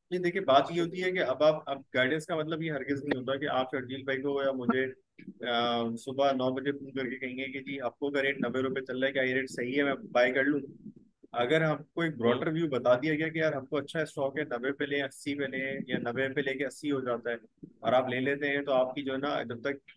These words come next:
अ, कॉल intact है, तब तक ये चीज़ें ठीक है। अगर आप हर minute में ये चाहते हैं कि यार आप बाय कर रहे हो नब्बे रुपए पे और आपको शर्जील भाई भी call करके बताएं, रिजवान भी कॉल करके बताएं कि क्या नब्बे का रेट ठीक है, तो ये possible नहीं ना। ये तो वो हो गया कि मैं आपके हाथ से पैसे लूँ,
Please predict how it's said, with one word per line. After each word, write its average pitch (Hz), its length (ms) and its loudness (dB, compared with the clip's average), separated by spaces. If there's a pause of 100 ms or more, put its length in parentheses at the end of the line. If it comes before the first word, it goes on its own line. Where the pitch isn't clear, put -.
(220)
अ, 117 460 2
कॉल 135 280 2
intact 143 420 2
है, 117 320 -2 (380)
तब 135 140 -8
तक 151 120 2
ये 147 80 2
चीज़ें 139 260 0
ठीक 123 240 -4
है। 107 140 -4 (160)
अगर 127 180 2
आप 151 200 0 (120)
हर 160 240 2 (180)
minute 135 300 0
में 175 80 0
ये 165 180 2
चाहते 139 300 0
हैं 143 120 -2
कि 147 80 -2
यार 147 160 2
आप 127 300 0 (280)
बाय 120 160 4
कर 135 160 0
रहे 139 100 0
हो 135 60 -4
नब्बे 123 200 0
रुपए 131 220 -2
पे 131 120 -4
और 131 120 2
आपको 120 260 -2
शर्जील 127 380 -6
भाई 127 160 0
भी 131 180 -4
call 123 220 -4
करके 123 240 -6
बताएं, 123 380 -2
रिजवान 117 260 -2
भी 131 120 -4
कॉल 127 100 -4
करके 131 300 -6
बताएं 123 300 -2 (460)
कि 127 80 -8
क्या 131 160 2
नब्बे 127 300 0
का 135 80 2
रेट 131 180 0
ठीक 131 240 -6
है, 127 60 -4
तो 139 120 -6
ये 156 100 -2
possible 147 460 -4
नहीं 139 140 -4
ना। 160 60 -2
ये 151 140 -2
तो 147 140 -4
वो 143 140 2
हो 139 60 2
गया 143 180 2
कि 151 120 -2
मैं 139 140 0
आपके 139 260 2
हाथ 139 100 -2
से 160 140 -8
पैसे 131 260 -4
लूँ, 165 180 -2